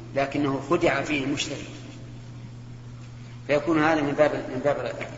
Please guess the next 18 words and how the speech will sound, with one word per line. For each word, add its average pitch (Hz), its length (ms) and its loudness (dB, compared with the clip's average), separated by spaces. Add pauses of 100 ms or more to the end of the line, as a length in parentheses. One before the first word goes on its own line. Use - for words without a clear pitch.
(140)
الغش. 143 340 0 (520)
فللمشتري 143 580 2
الخيار 143 640 4
إذا 127 300 0 (360)
تبين 139 360 4
أن 127 260 -2
هذه 123 460 -2 (120)
الساعة 117 460 4
لا 135 100 4
تساوي 131 420 0
إلا 123 160 -4
مائة، 180 260 4 (1080)
فله 147 320 4
أن 120 200 -4 (1800)
يفسخ 147 280 -2 (440)
البيع. 107 220 -8 (680)
<clears throat> 101 300 0 (1700)
نعم. 104 160 -8